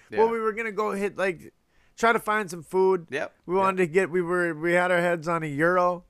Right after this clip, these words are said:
Speaker 2: We wanted
Speaker 1: Oh,
Speaker 2: to
Speaker 1: yeah,
Speaker 2: go get
Speaker 1: okay.
Speaker 2: one, you know,
Speaker 1: Yeah.
Speaker 2: like the fucking fairs time.
Speaker 1: Yeah,
Speaker 2: Like,
Speaker 1: yep.
Speaker 2: lets them fucking
Speaker 1: Mm.
Speaker 2: things go off.
Speaker 1: Yep.
Speaker 2: So we got, we got a gyro, and then we ended up fucking going down by, like, sitting on the docks for a while, eating that gyro.
Speaker 1: Yep.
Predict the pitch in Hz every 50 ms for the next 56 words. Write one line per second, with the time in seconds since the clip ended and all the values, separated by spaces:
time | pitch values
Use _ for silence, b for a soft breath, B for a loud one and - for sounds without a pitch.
0 | _ _ 147 147 139 147 160 170 160 - 147 151 160 180 180 170 165 175 175 160
1 | 143 180 180 175 175 175 180 175 170 165 170 170 175 147 - 175 160 - - 175
2 | 170 - - 175 151 - - 170 160 160 165 160 - - 170 165 165 156 127 147
3 | 165 160 - 123 127 165 170 180 208 - - - - 139 160 160 170 160 139 -
4 | - 180 170 - - 170 156 131 131 165 170 175 170 160 151 147 139 - 127 160
5 | 160 147 - - 147 156 160 156 147 - - _ _ - 104 104 113 120 B B
6 | B B B - - 190 190 185 180 175 175 165 165 175 175 185 180 160 120 151
7 | 170 170 165 139 - 170 165 165 165 156 147 160 165 170 170 170 170 170 170 165
8 | b b b b b b b b b b b - 165 165 175 165 170 170 175 170
9 | 165 170 170 170 165 160 156 156 160 156 - - 165 165 156 139 156 151 143 156
10 | 160 160 156 147 156 156 160 156 151 156 156 151 135 147 151 123 - - 170 170
11 | 170 170 160 151 151 131 131 139 139 143 147 139 - 160 160 151 147 147 147 147
12 | 147 123 82 165 180 170 170 160 151 151 143 135 101 104 139 139 139 139 139 151
13 | 156 156 - 104 98 95 95 -